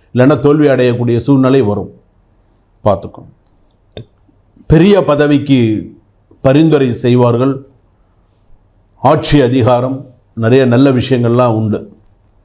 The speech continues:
வேலையை பொறுத்த அளவுக்கு. குடும்பத்தை பொறுத்த அளவுக்கு விரோதிகள் அதிகம் இருப்பார்கள்.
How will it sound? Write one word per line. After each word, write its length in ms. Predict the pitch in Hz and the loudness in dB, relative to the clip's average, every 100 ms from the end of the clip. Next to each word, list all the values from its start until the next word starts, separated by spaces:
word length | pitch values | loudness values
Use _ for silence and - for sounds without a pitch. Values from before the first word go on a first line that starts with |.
| _ _ _ _ _ _ _ _ _ | _ _ _ _ _ _ _ _ _
வேலையை 400 | 117 127 123 110 | 0 2 2 0
பொறுத்த 280 | 113 107 110 | -2 -2 -2
அளவுக்கு. 400 | 101 101 95 - _ _ _ _ _ _ _ _ _ _ _ _ | -2 -4 -10 -18 _ _ _ _ _ _ _ _ _ _ _ _
குடும்பத்தை 500 | - 170 226 226 180 | 0 2 4 4 2
பொறுத்த 300 | 139 165 165 | 0 -2 0
அளவுக்கு 380 | 156 147 151 170 | 2 2 2 0
விரோதிகள் 720 | 131 143 180 170 160 151 113 - - _ _ _ | 2 2 2 2 2 0 -2 -6 -16 _ _ _
அதிகம் 420 | - 139 160 185 | 0 2 2 2
இருப்பார்கள். 540 | 127 107 117 95 90 | -2 -2 -4 -6 -10